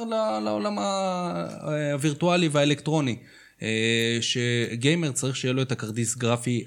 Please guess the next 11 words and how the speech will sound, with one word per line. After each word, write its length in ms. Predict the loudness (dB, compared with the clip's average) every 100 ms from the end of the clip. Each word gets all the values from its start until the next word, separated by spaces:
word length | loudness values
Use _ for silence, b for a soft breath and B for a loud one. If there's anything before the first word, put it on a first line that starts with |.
| -4
ה-, 220 | -4 -4
אולי 400 | -4 2 4 4
מהכי 380 | 4 0 0 0
חזקים 420 | 0 0 -2 -4
שיש, 500 | -6 -4 -2 -2 -4
ולוח 340 | -6 -2 -2 -2
הם 120 | -2
אולי 260 | 2 2 2
מהכי 280 | 0 -4
חזקים 400 | -2 -2 -2 -4
שיש, 340 | -6 -2 -2